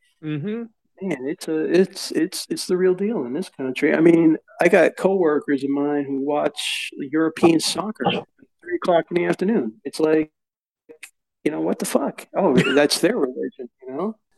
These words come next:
Speaker 2: it's like, geez.
Speaker 1: I know we, we live, we live by the N F L. That's the, you know, once football season starts, it's, it's game on. I mean, it's as much as you, you hate to,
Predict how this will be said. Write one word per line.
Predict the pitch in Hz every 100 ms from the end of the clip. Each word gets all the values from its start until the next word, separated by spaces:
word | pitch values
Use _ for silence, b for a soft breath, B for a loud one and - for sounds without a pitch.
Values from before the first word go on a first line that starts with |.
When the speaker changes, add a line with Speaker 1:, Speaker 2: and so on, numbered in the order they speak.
| _ -
Speaker 2:
it's |
like, | 160 143
geez. | - 160 214 123 - - _ _ _ -
Speaker 1:
I | 110
know | 117 120
we, | 120 127
we | 127 127
live, | 135 165 151
we | 131 127
live | 147 170 -
by | 147 147
the | 131
N | 135 139
F | -
L. | 135 120 113
That's | 113 117 - -
the, | 123 110 120 120 -
you | 123
know, |
once | 127 139
football | 165 156 147 147
season | - 151 135 135
starts, | - 143 131 120 - 127
it's, | 123 - - - - _ _ _ _ _
it's | - -
game | 123 120 120
on. | 120 113 110
I | 113
mean, | 113 117
it's | 110 - - - _ _ _ _ 135
as | 127
much | 147 143 139
as | 123
you, | 123 120 120 107 _ _
you | 123
hate | - 165 175 -
to, | - 165 151 143